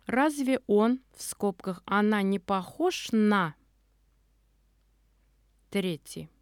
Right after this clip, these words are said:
О ком или о чем напоминает эта ситуация? Четвертый.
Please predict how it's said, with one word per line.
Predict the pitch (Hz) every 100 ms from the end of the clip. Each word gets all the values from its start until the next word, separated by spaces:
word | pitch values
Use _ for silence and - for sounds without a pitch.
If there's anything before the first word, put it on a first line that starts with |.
| _ _ _ _ _ _ - - - -
О | 226
ком | 254 - 302 226 160 - _ _ _ _
или | 214 220
о | 240
чем | 247 - - 302 254
напоминает | 208 180 190 185 180 175 156 156 - - _
эта | 185 160 -
ситуация? | 139 - 156 170 156 139 - 156 143 - _ _ _ _ _ _ _ _ _ _ _ _ _ _ _
Четвертый. | - 220 190 160 143 - 156